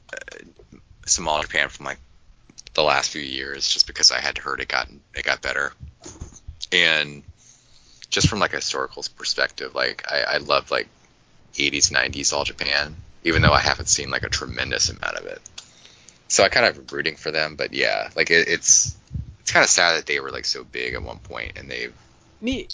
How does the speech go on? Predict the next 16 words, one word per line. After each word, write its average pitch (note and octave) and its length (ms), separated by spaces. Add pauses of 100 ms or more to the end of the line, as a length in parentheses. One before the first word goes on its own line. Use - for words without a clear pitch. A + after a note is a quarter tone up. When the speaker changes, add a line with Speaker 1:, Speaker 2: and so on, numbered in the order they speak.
Speaker 2:
Miyahara G#3 520
Speaker 1:
they've G3 80
Speaker 2:
and E3+ 80
Speaker 1:
kinda F2 140
fallen D2+ 340
down. D2 340 (140)
Speaker 2:
Miyahara F#3+ 560
and E3+ 80
Speaker 1:
Mm-hmm. - 100
Speaker 2:
Zeus D#3 400
and D3 100
guys C#3+ 280
like C#3 200
that C3+ 200
have B2+ 140
really C3 380